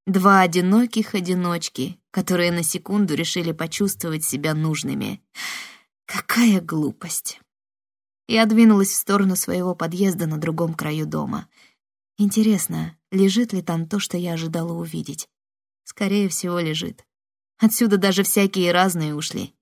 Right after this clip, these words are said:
Мёртвая зона. Некому тащить. Дверь в подъезд открылась легко и бесшумно. Третий этаж. Дверь в квартиру один в один, как наша, и тоже открыта.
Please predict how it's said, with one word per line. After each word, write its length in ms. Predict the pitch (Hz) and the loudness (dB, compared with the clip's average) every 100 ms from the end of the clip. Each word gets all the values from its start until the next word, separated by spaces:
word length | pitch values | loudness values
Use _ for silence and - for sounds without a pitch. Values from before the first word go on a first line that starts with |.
| _ _ | _ _
Мёртвая 520 | 180 170 165 156 156 | 2 2 0 -2 -2
зона. 440 | 160 160 147 160 - _ _ _ - | -2 -4 -4 -8 -12 _ _ _ 2
Некому 440 | 220 220 151 139 | 4 4 -2 -6
тащить. 500 | 165 156 - 110 - _ _ _ _ _ _ _ _ _ _ _ _ _ _ _ | -8 -8 -8 -8 -10 _ _ _ _ _ _ _ _ _ _ _ _ _ _ _
Дверь 300 | 208 233 240 | 2 6 6
в 100 | - | 4
подъезд 440 | 220 214 233 226 | 2 6 4 4
открылась 520 | 196 - 208 196 185 190 | 0 -2 0 0 0 -4
легко 280 | 160 - | -8 -4
и 100 | 185 | -4
бесшумно. 680 | 170 165 - - 165 160 165 - _ _ _ _ | -2 -6 -6 -6 -6 -6 -8 -14 _ _ _ _
Третий 500 | 196 226 240 233 220 | 4 4 4 4 2
этаж. 600 | 214 190 165 147 - - - _ _ _ _ | 0 -4 -6 -6 -6 -8 -12 _ _ _ _
Дверь 340 | 160 175 202 | -2 4 4
в 80 | 180 | 2
квартиру 640 | - 175 180 214 214 190 165 | 0 0 0 2 2 2 -2
один 320 | 185 185 208 202 | -4 0 2 4
в 60 | |
один, 280 | 196 190 175 | 2 0 -2
как 200 | 165 160 | -4 -6
наша, 320 | 175 180 - | -4 -2 -4
и 240 | 151 - 160 | -8 -10 -6
тоже 320 | 202 175 165 | -4 -2 -4
открыта. 580 | 156 - 156 - - | -8 -10 -14 -12 -16